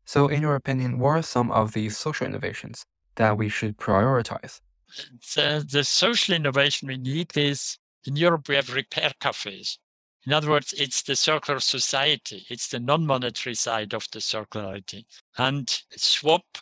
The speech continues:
Speaker 2: where you can change clothing, tools you can lend to your neighbors, you can share them. We, you, you may need some social control, but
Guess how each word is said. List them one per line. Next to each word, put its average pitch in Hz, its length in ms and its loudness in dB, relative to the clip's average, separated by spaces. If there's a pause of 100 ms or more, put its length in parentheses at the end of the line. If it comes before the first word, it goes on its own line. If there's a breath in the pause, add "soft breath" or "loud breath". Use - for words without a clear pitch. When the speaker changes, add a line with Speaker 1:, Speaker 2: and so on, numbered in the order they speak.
(140)
Speaker 2:
where 135 160 4
you 131 80 -2
can 123 280 -4
change 151 520 0 (100)
clothing, 123 600 0 (200)
tools 151 680 -2
you 127 80 -4
can 123 200 -2
lend 127 260 -2
to - 80 0
your 117 120 2
neighbors, 135 600 0
you 123 80 -4
can 110 220 -10
share 135 360 2
them. 127 380 -4 (100)
We, 127 180 -2
you, 123 200 -8
you 127 180 0
may 175 220 2
need 165 220 -2
some 139 160 -2
social 143 400 -2
control, 127 500 -2
but 127 200 2